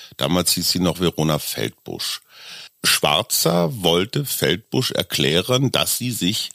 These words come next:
wie du gerade sagst, objektifiziert, dass sie sich zum Lustobjekt für Männer macht, wie sie sich anzieht, die Haare, wie sie redet, tralala, tiefes Dekolleté und so weiter.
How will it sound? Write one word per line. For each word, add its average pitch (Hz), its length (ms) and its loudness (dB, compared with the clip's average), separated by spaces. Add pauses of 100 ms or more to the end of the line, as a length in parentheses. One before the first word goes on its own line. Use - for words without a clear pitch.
(100)
wie 85 140 2
du 101 100 2
gerade 85 360 0
sagst, 76 520 0
objektifiziert, - 1300 0
dass 82 160 2
sie 98 120 2
sich - 260 0
zum 92 340 2
Lustobjekt 95 880 0
für 92 160 0
Männer 76 380 2
macht, 62 400 -2
wie 104 140 -2
sie 113 180 0
sich 117 340 0
anzieht, 73 640 -2
die 123 160 2
Haare, 71 540 2
wie 131 80 -8
sie 123 180 -4
redet, 76 480 0
tralala, 85 380 2
tiefes 107 420 -2
Dekolleté 82 640 0
und - 160 -8
so 98 160 -6
weiter. 71 400 0